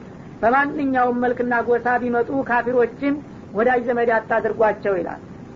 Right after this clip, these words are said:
እነዚህን ሶስቱንም ወገኖች እንግዲህ አውልያ፣ የቅርብ ፍቅረኛና ዘመድ ጓደኛ አርጋችሁ አትያዟቸው። የሁዶችንም ነሳራዎችንም ኩፋሮችንም ማለት ነው።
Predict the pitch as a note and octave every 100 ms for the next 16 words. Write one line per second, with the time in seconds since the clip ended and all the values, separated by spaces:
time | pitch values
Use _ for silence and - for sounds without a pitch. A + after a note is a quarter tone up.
0 | - G3 C4 B3+ C4+ B3+ B3+ A#3+ - C4+
1 | B3 B3 B3 B3 A#3+ B3+ B3 C#4 C4+ B3
2 | B3 B3 B3 F#3 - - - - - F#3
3 | A#3+ D4 C#4+ C4+ C4 B3+ B3 B3 A#3+ A#3+
4 | C4 A#3+ B3+ B3 A#3+ A#3+ A#3 A#3+ A#3 A#3
5 | A#3 A#3 A#3 A#3 A#3+ - D4+ C#4 - -
6 | - G#3+ C4 - B3+ A#3+ G#3+ A3+ G#3 -
7 | E3+ E3 G3+ B3 A#3+ A#3 C4 B3+ A#3+ A3+
8 | A#3 A#3 A#3 A3+ B3+ C4 C4+ - C4 C4
9 | A#3+ A3+ A3 A3 G#3 A3 A3+ G3 F3 -